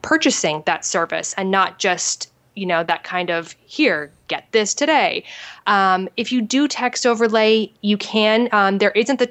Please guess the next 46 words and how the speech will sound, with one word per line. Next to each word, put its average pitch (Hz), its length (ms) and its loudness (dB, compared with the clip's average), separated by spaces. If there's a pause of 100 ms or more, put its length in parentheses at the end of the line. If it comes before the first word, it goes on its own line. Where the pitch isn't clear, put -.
(140)
the 208 100 0
twenty 285 280 0
percent 226 460 0
limit, 208 260 0
even 196 160 -4
though 185 80 0
that's 165 220 -2
kinda 190 220 -4
going 180 180 0
away 175 140 0
for 175 120 -6
Facebook, 170 480 -2
does 175 200 -2
not 180 440 2 (120)
apply 170 520 0
on 165 160 -6
Instagram. 165 540 -6
There 160 140 -2
is 180 180 0
no 214 180 4
limit 185 380 2
to 180 140 -6 (180)
text - 460 -6
on 170 140 -2
Instagram. 165 540 -6 (420)
But 220 160 2
that 220 120 2
doesn't 226 260 0
mean 202 180 0
you 190 100 -4
wanna 180 180 0
go 180 140 0
put 180 180 -8
a 175 60 -2
whole 175 160 -2
bunch 151 260 -4
of 160 180 -12 (420)
big, 165 200 -2
bright 160 260 -2
text. - 540 -4
You 190 60 -10
still 220 300 0
want 202 180 0
it - 120 -10
to 196 120 -4
be 180 460 -4